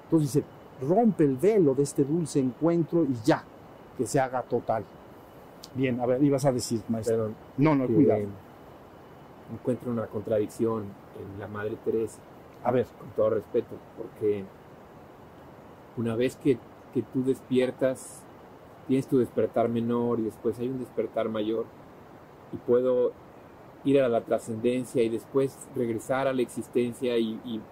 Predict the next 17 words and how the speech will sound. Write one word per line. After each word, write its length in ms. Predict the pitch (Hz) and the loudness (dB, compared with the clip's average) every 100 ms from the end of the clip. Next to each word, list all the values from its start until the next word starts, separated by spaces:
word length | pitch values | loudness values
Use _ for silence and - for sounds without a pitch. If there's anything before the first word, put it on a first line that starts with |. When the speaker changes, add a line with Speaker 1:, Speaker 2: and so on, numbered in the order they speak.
| 127 | -10
Speaker 2:
y 100 | 117 | -2
ver 200 | 117 120 | 0 0
toda 200 | - 135 | 2 2
esta 180 | 139 - | 0 -4
forma 300 | 131 127 123 | -2 -2 0
inefable 480 | 120 113 - 120 117 | -2 -4 -2 0 0
de 80 | 113 | -2
la 80 | 110 | -4
que, 120 | - | -8
de 80 | 101 - - - - 101 | -10 -10 -14 -18 -16 -16
la 60 | |
que 60 | - | -16
estábamos 380 | - 113 113 110 - | -4 -2 -2 -6 -16
hace 100 | - | -20
un 60 | 104 | -14
rato 240 | 107 - - | -14 -14 -14
comentando. 520 | 113 113 123 113 | -12 -8 -6 -6